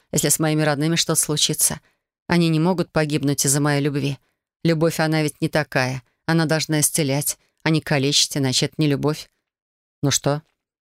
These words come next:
Секунда, вторая, третья. Ничего не происходило, стена не разверзлась, дверь не открылась. Я вздохнула с облегчением и развернулась к Гидре. Видимо, защита хранилища пропустит только истинную,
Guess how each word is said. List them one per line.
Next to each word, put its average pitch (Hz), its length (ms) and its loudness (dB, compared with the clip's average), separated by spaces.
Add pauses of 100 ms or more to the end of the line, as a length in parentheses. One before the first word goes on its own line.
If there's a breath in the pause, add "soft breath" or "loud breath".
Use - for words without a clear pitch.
(280)
Секунда, 202 720 0
вторая, 180 420 0
третья. 175 580 0 (480)
Ничего 190 280 0
не 202 100 -2
происходило, 170 760 0 (140)
стена 165 380 0
не 185 120 2
разверзлась, 156 760 0 (220 soft breath)
дверь 170 240 2
не 175 100 0
открылась. 143 640 -2 (540)
Я 208 120 0
вздохнула 180 500 0
с - 100 2
облегчением 165 720 0 (280 soft breath)
и 170 60 0
развернулась 170 640 2
к 147 60 -2
Гидре. 135 420 -2 (720)
Видимо, 196 320 0
защита 185 400 0
хранилища 180 500 0
пропустит 165 520 -2
только 170 280 -2
истинную, 135 500 -2